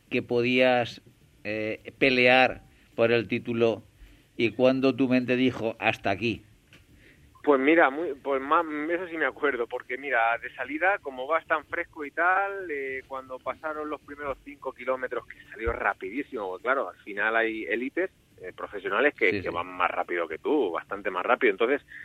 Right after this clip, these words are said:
Speaker 2: no son pruebas que tú manejas los hilos, ¿no? Porque a lo mejor las pruebas de por aquí, de Castilla-La Mancha, de tal, pues sí que llevas un nivel alto y al final, pues vas tú más o menos manejando un poco el nivel.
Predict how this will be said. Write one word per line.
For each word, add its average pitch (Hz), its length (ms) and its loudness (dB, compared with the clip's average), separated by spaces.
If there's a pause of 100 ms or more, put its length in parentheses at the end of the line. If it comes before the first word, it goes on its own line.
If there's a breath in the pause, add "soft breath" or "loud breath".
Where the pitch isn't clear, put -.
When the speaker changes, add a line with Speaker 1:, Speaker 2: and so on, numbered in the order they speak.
(200 loud breath)
Speaker 2:
no 127 120 2
son 131 200 0
pruebas 139 300 4
que 117 160 0
tú 139 200 -6
manejas 117 460 0
los 92 220 -6
hilos, 98 220 -6
¿no? 104 240 -8
Porque 95 180 -10
a 90 40 -6
lo 90 40 -8
mejor 104 260 -8
las 98 120 -2
pruebas 104 280 -2
de 95 100 -4
por 92 160 -2
aquí, 101 240 -2
de 101 120 -2
Castilla-La 92 460 -4
Mancha, 117 440 0
de 92 120 -4
tal, 123 240 2
pues 98 160 -16
sí 104 120 -16
que 98 140 -6
llevas 98 240 -8
un 101 100 -20
nivel 98 240 -6
alto 113 380 -4 (380 loud breath)
y 107 60 -2
al 95 100 -2
final, 101 320 -4
pues 107 180 -4
vas 98 280 -2
tú 110 140 -10
más 104 200 -6
o 110 40 -14
menos 107 280 -6
manejando 104 480 -10
un 98 100 -16
poco 107 240 0
el 98 80 0
nivel. 104 320 0